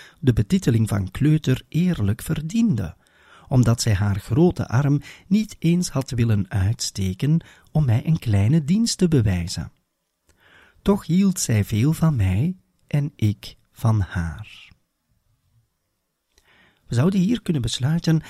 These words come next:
dat de liefde altijd overwint. Ondanks die kleine zaakjes,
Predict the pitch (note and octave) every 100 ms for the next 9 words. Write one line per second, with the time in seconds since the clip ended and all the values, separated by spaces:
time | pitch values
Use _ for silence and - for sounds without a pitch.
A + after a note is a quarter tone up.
0 | - - D3 C#3+ B2 C#3 F#3 - D#3 B2
1 | C3+ - A2+ A#2+ - A#2 G2+ A2+ F#2+ F#2
2 | D#2+ - - _ _ _ _ _ - -
3 | - G#2 G2 G#2+ A2+ - - - _ B2
4 | A#2 - G2 G2 B2+ A2+ - G#2+ D3+ E3+
5 | G3 - -